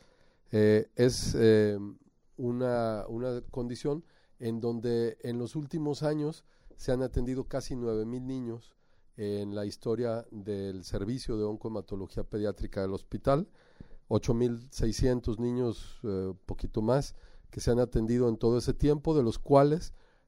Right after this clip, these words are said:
tres mil y pico están todavía en tratamiento, pero el resto ya han sido tratados, con una tasa de curación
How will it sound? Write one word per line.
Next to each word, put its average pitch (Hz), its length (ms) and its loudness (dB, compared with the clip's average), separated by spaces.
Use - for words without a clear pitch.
tres 120 280 4
mil 143 640 2
y 117 100 2
pico 160 480 2
están 123 600 4
todavía 127 420 8
en 127 80 0
tratamiento, 160 640 0
pero 110 260 4
el 107 80 0
resto 120 400 2
ya 107 120 2
han 104 80 -2
sido 104 260 -2
tratados, 92 520 -8
con 120 220 0
una 147 100 4
tasa 147 320 2
de 147 120 2
curación 120 560 -2